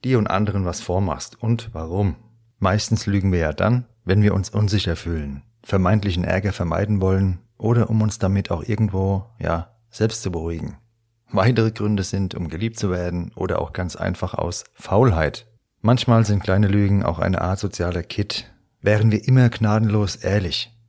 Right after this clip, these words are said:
da würde wohl so manche Situation eskalieren, Beziehungen vorschnell enden oder sich Freunde vor den Kopf gestoßen fühlen. Es geht hier nicht um die großen Themen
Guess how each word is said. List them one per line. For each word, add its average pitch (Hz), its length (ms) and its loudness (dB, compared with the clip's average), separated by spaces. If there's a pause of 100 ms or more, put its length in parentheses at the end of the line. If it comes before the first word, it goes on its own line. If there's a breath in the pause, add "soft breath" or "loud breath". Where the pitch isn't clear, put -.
da 90 140 -4
würde 92 220 -2
wohl 92 180 -2
so 92 80 -2
manche 92 300 0
Situation 90 600 -4
eskalieren, 90 800 0 (240)
Beziehungen 110 540 2
vorschnell 98 420 0
enden 101 600 0 (180)
oder 110 280 2
sich 87 200 -6
Freunde 92 340 -2
vor 87 160 -4
den 87 160 -4
Kopf - 240 -8
gestoßen - 420 -8
fühlen. 76 420 -8 (180)
Es 101 140 -6
geht 110 160 2
hier 107 80 4
nicht 113 200 4
um 104 80 2
die 87 80 -2
großen 113 400 0
Themen 101 400 0